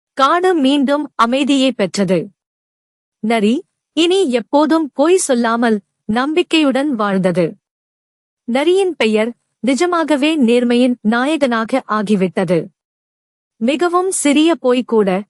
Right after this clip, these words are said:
பெரும் பிரச்சனையை ஏற்படுத்தக்கூடும். ஆனால் நேர்மை என்பது எப்போதும் ஒளி போல மின்னி பிரகாசிக்கிறது.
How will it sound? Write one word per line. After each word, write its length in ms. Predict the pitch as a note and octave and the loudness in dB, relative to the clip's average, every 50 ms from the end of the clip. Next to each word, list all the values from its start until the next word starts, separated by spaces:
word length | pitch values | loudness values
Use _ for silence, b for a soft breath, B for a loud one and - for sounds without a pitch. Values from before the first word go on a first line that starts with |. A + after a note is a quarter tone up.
| _ _ _ _ _ | _ _ _ _ _
பெரும் 320 | - C#4 D#4 F4 F4+ D#4+ | -2 0 0 0 0 0
பிரச்சனையை 640 | - B3 B3+ - - C#4 C4 C4 B3 C4+ D4+ D#4+ - - A#3+ | -2 -2 -2 -2 -2 -2 0 2 2 0 0 -2 -2 -2 -2
ஏற்படுத்தக்கூடும். 920 | B3+ B3+ - C4 B3 A#3 G3+ - A3 G3+ - - G#3 F#3+ F3+ G3+ F#3+ E3 D#3 F3 - _ _ _ _ _ _ _ _ _ _ _ _ _ _ _ _ _ | -2 -2 -2 -2 -2 -2 -2 -2 -4 -4 -2 0 0 2 2 0 0 -2 -4 -8 -14 _ _ _ _ _ _ _ _ _ _ _ _ _ _ _ _ _
ஆனால் 440 | - B3 C4+ C#4+ D4+ C#4+ C4+ C#4 C4 - | 0 0 0 2 0 0 0 -2 -2 -2
நேர்மை 540 | A3 A3 A#3 C4 D#4 E4+ E4 E4+ E4+ D#4+ C4 | 0 0 2 2 2 0 0 0 0 0 0
என்பது 460 | B3 A3 G#3+ G#3 A3+ A3+ C4 D#4 D#4 - | 0 0 2 0 0 0 0 -2 -2 -4
எப்போதும் 680 | G#3 G#3+ A#3+ A#3 - - D#4 E4+ C#4+ F4 F4 E4 C4+ | -2 -2 -2 -2 0 0 0 2 2 2 0 0 0
ஒளி 280 | A#3 A#3+ B3 C4 D#4 D4 | 0 2 2 2 0 2
போல 400 | - B3+ B3 A#3+ A#3+ B3 B3+ B3 | 2 2 2 2 2 0 -2 -2
மின்னி 460 | A#3+ A3 A3+ C#4 D#4 D#4+ D#4+ D#4 B3 - | 0 0 0 2 2 2 0 0 0 -2
பிரகாசிக்கிறது. 880 | A#3 G#3+ G3 A3+ A3+ A#3 - A#3 F#3 - G#3+ F#3+ F3+ E3 F3+ D#3 | -2 -2 -2 -2 -2 -2 -2 -4 -4 -2 -2 -2 0 0 -2 -2